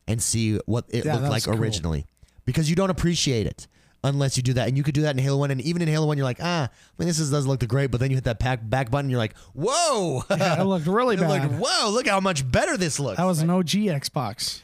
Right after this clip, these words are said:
Speaker 1: But, and it's also like a black, a bas-, a blast to the past when you're able to do that too and, and really see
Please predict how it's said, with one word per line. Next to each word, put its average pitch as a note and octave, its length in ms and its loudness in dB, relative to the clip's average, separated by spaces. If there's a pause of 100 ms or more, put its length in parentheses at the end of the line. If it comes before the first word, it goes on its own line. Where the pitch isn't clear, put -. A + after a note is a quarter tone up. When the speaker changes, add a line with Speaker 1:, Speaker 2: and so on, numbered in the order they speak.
(140)
Speaker 1:
But, F#3+ 120 2
and G3 180 2
it's F#3 80 2
also A#3 200 0
like G#3 140 2
a D#3+ 80 0
black, D3+ 380 -2 (100)
a D3+ 80 2
bas-, D3+ 400 -2
a C3+ 80 -2
blast C#3 540 -2 (220)
to D3 100 -4
the A#2+ 100 0
past - 580 -6 (280)
when A2+ 160 -2
you're A#2 80 0
able A2 180 0
to - 100 -6
do G#2+ 120 0
that F2+ 240 -2
too G2+ 140 0
and, F2 200 -2
and G2 160 -2
really G#2+ 240 0
see G2 460 -2